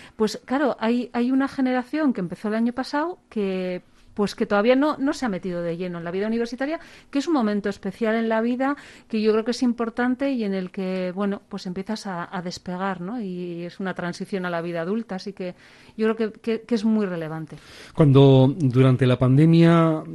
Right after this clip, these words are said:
Speaker 2: mm, el, el proceso formativo era de otra manera, estando en casa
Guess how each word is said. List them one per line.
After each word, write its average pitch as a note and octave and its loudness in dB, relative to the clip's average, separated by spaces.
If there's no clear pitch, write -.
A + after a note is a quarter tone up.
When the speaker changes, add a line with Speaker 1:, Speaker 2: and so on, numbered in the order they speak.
Speaker 2:
mm, B2+ -2
el, C3+ 0
el C3 0
proceso D3+ -2
formativo D3 2
era D3 4
de C#3 4
otra C#3 2
manera, C3+ 2
estando C3+ 2
en A#2+ 4
casa C#3 4